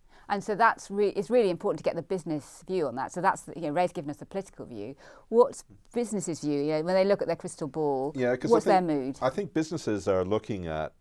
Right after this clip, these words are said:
Speaker 2: at the politics right now that Ray's kind of quite helpfully summarized and saying, well, um, you know, we're hearing actually quite different messages from, so the U K is out in the market,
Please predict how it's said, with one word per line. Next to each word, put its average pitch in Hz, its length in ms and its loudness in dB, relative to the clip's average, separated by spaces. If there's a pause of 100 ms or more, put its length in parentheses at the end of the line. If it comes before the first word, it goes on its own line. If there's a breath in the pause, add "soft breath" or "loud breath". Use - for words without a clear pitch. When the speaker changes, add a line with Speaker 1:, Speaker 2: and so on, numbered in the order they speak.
Speaker 2:
at 92 160 -6
the - 60 -8
politics 95 640 -4
right 76 220 -6
now 78 260 -8
that 78 180 -8
Ray's 90 480 -2
kind 76 240 -10
of 73 60 -12
quite 82 240 -2
helpfully 76 640 -6 (360 soft breath)
summarized 85 800 -6
and 78 160 -10
saying, 80 400 -6
well, 85 300 -2 (600 soft breath)
um, 87 360 -2 (160)
you 113 80 -6
know, 90 100 -2
we're 104 240 -2
hearing 135 340 0
actually 87 280 -4
quite 92 260 -2
different 104 300 -6
messages - 640 -10 (140)
from, 78 380 -4
so - 140 -8
the 85 120 -6
U 123 160 -2
K 101 340 2
is 85 160 -4
out 87 240 0
in 82 80 -8
the 80 80 -8
market, 85 540 -4